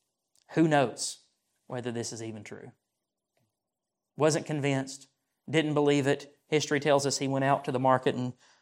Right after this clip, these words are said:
bought a fish. I don't know why that's important to history to tell us, but it, but it does. History tells us that's what he did. He just saw no power in this. Superstition, nothing to it. It, it really didn't relieve him of his guilt and his sin,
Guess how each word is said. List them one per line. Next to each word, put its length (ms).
bought 220
a 40
fish. 360
I 80
don't 100
know 60
why 140
that's 220
important 360
to 80
history 300
to 80
tell 200
us, 120
but 160
it, 180
but 100
it 120
does. 340
History 320
tells 260
us 120
that's 160
what 140
he 60
did. 280
He 100
just 240
saw 160
no 200
power 480
in 140
this. 220
Superstition, 1300
nothing 480
to 160
it. 80
It, 120
it 180
really 360
didn't 340
relieve 380
him 240
of 160
his 220
guilt 360
and 120
his 180
sin, 380